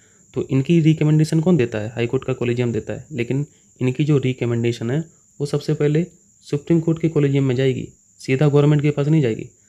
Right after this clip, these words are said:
सुप्रीम कोर्ट जो नाम भेजा है हाई कोर्ट कॉलेजियम, पहले उसको वेरीफाई करेगा, पहले देखेगा कि आप सक्षम है कि नहीं है,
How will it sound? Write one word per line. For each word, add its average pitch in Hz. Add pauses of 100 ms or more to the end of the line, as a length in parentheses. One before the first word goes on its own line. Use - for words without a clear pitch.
(360)
सुप्रीम 160
कोर्ट 160 (420)
जो 131
नाम 147
भेजा 123
है 120 (160)
हाई 113
कोर्ट 120
कॉलेजियम, 120
पहले 120
उसको 127
वेरीफाई 131
करेगा, 120 (640)
पहले 117
देखेगा 127
कि 131
आप 127
सक्षम 123
है 123
कि 123
नहीं 120
है, 110